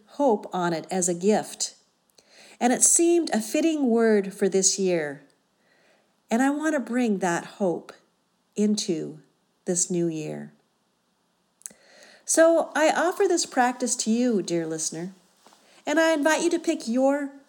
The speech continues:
own word, a star word.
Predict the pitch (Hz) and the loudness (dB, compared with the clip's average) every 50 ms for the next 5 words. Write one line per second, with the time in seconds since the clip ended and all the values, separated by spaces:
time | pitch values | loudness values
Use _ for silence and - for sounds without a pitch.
0 | _ _ - 220 247 302 311 262 220 170 147 151 151 143 139 143 - - _ _ | _ _ 0 0 0 2 2 0 0 -2 -2 -6 -8 -8 -10 -12 -14 -18 _ _
1 | _ _ _ _ _ _ _ _ _ _ - 214 208 - - - - 233 240 233 | _ _ _ _ _ _ _ _ _ _ -4 -2 0 0 0 0 -2 -2 -2 -2
2 | 226 220 196 170 151 151 - _ 170 160 160 160 151 151 151 - - | 0 0 -2 -2 -4 -8 -14 _ -12 -10 -10 -10 -10 -12 -14 -16 -18